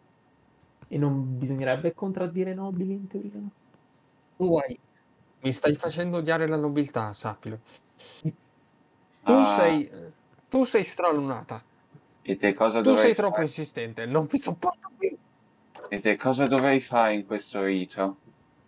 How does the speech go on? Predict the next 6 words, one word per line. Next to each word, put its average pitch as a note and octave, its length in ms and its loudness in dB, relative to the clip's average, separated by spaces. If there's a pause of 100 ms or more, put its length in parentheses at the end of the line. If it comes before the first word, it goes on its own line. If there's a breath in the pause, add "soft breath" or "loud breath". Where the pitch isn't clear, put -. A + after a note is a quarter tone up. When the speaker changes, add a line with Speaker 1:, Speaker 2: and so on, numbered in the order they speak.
(1300)
Speaker 1:
Eh, F#3 480 2
dimostrare F#3+ 800 2
i F#3 80 2
tuoi F#3+ 120 2
poteri F3+ 320 0
magici. D#3+ 540 -4